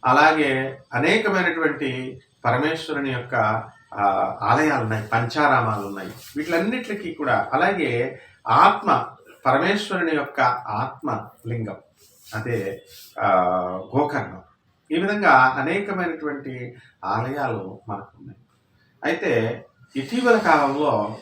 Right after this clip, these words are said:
బాగా ప్రాచుర్యంలోకి వచ్చింది అరుణాచలేశ్వరుడు. ఈ అరుణాచలం, మరి అక్కడ ఏమిటండి స్పెషాలిటీ అంటే,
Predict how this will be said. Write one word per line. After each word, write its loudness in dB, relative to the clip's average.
బాగా 2
ప్రాచుర్యంలోకి 2
వచ్చింది -6
అరుణాచలేశ్వరుడు. -4
ఈ 4
అరుణాచలం, 4
మరి 6
అక్కడ 2
ఏమిటండి 0
స్పెషాలిటీ -2
అంటే, -6